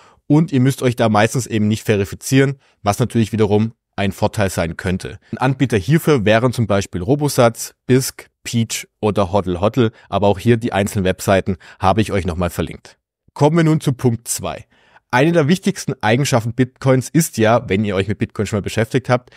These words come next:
dass ihr eure Bitcoin eben selbst halten könnt, sodass nur ihr den Zugriff darauf besitzt und niemand anderes. Dadurch müsst ihr zum einen keiner anderen Plattform vertrauen, also auch keinem anderen Dienstleister,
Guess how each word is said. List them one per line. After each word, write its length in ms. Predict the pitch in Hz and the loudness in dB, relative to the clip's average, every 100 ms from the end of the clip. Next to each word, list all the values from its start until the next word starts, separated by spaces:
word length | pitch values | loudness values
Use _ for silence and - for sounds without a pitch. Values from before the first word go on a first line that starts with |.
| - _ | -20 _
dass 200 | 113 123 175 | -2 0 0
ihr 160 | 170 | 2
eure 200 | 123 123 | 2 2
Bitcoin 440 | 123 127 - 131 120 | 0 -2 0 0 0
eben 340 | 110 107 120 - | 0 0 -2 -6
selbst 640 | - 120 113 - - - | -2 0 2 -2 -10 -2
halten 320 | 107 131 101 | -2 0 -4
könnt, 300 | - - - _ _ _ | -8 -14 -16 _ _ _
sodass 280 | - 127 117 | -4 -2 2
nur 400 | 139 175 226 160 _ | 4 6 6 2 _
ihr 340 | 180 190 151 175 | 2 4 2 0
den 220 | 135 127 | -4 -2
Zugriff 340 | 139 135 135 | -2 -2 -4
darauf 360 | - 92 101 - | -2 -2 -2 -4
besitzt 360 | 110 165 - | -4 -4 -4
und 140 | 123 117 | -2 0
niemand 360 | 165 147 123 | 2 0 -2
anderes. 500 | 101 113 78 65 - _ _ - - _ - | -4 -4 -4 -10 -18 _ _ -20 -20 _ 0
Dadurch 260 | 135 190 | 2 4
müsst 220 | 175 170 | 2 2
ihr 100 | 147 | -2
zum 320 | - 147 131 - | 0 0 0 0
einen 380 | - 120 131 127 | 0 2 2 0
keiner 500 | - 110 117 117 - | -2 0 2 2 0
anderen 360 | 110 110 95 90 | -2 -2 -2 -4
Plattform 540 | 90 110 - 151 160 | -2 -2 0 -2 -2
vertrauen, 460 | - 156 - 156 113 | -4 -8 -2 0 0
also 160 | 104 | -4
auch 80 | 101 | -6
keinem 220 | - 98 | -4 -4
anderen 240 | 98 92 90 | -4 -6 0
Dienstleister, 760 | 147 - 165 147 156 - 185 | 0 0 0 0 0 -2 -2